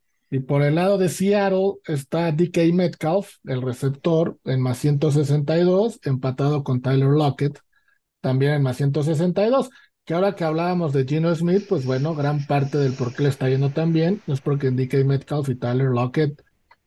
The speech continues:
lo están haciendo muy bien. Entonces, un más ciento sesenta y dos de cualquiera de ellos dos o un más ciento cinco de Fournette anotando en cualquier momento un touchdown, creo que se puede dar.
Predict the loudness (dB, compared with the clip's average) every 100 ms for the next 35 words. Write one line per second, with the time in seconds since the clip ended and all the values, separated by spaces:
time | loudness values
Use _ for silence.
0 | _ -2 0 0 0 -2 -2 -4 -6 -4
1 | -4 -2 0 0 0 -2 0 0 2 2
2 | 0 -6 _ _ _ _ 0 2 2 2
3 | 0 0 0 0 0 0 0 0 0 0
4 | -2 -2 0 2 2 2 2 2 2 2
5 | 2 0 -2 0 0 0 0 0 0 0
6 | 0 0 0 2 2 2 0 0 0 0
7 | 0 0 0 -2 -2 0 0 0 0 0
8 | -2 0 -2 -2 0 0 0 -2 _ _
9 | _ _ _ _ -2 0 2 0 -2 -4
10 | -2 0 0 0 -2